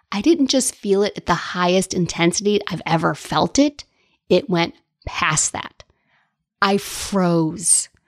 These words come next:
I was in the hiking path, frozen. And suddenly I was cradling this one rock, like death grip on this one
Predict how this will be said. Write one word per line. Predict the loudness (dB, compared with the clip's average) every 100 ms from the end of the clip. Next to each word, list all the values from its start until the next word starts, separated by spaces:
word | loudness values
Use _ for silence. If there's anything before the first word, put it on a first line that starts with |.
| _ -16 -8
I | -2 2
was | 2 0
in | 0 2 4 2 -2
the | 0 2 2
hiking | -2 0 0 2 0 0
path, | -2 -2 -2 -6 -20 _
frozen. | -12 -10 -4 0 2 2 -2 -8 -12 -16 -16 -4
And | -2 0
suddenly | 2 2 2 2 0
I | 0
was | 0 0
cradling | -4 -6 -4 0 2 2 2 0 0 -4 -10 -18 _ _ -20 _ 2
this | 2 2
one | -2 0 2 4 2 0
rock, | 0 0 -2 -4
like | -4 -4 -10 -2
death | 2 2 -2 -8
grip | -2 -2 -2 -8 -2
on | 0
this | 2 2
one | 0 0 2 2 2